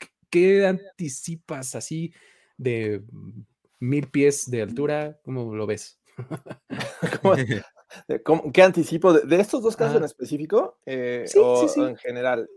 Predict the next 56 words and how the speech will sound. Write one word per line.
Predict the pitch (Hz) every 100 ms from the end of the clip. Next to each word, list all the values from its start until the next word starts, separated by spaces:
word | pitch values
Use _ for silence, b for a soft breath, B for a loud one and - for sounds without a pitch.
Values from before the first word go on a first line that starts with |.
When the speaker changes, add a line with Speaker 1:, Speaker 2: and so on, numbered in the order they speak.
| -
Speaker 1:
En | 185 185
general, | 202 208 233 285 294
o | 214 202
algo, | 180 208
algo | 214 214
que | 202
te | 160
salte | 180 190
a | 185
la | 175
vista. | 202 - 185 180 180
Speaker 2:
Pues, |
pues | 311
mira, | 302 269
Speaker 1:
¿Cómo | 160 226
Speaker 2:
creo | 262
Speaker 1:
ves? | 226 170 -
Speaker 2:
que | 190
los | 208
Rams | 208 220 180
no | 208
van | 202
a | 175
extrañar | 175 156 160
su | 160 143
pick | 160 -
treinta | - 160 151 170
y |
dos, | 165 202 226 -
eh, | 147 143 139 139
si | - - 147
bien | 156 160
no | 156
le | 151
tenían | 147 147 151
mucho | 147 147
cariño | 135 143 131
cuando | 120
estaban | 117 143 139 135
ahí | 127 123
como | 135 117
entre | 110 107 104
el | 110 107
veinte, | 120 123 131 131 - 123 123 120
el | 113
dieciocho, | 107 107 - 123 127 127 127 - 127 127 120 b b b b
eh, | 127 143
creo | 165
que | 165 196
ya | 185 190
el | 185
treinta | 196 180
y | 170
dos | 185
dices, | 196 226
"Bueno, | 320 453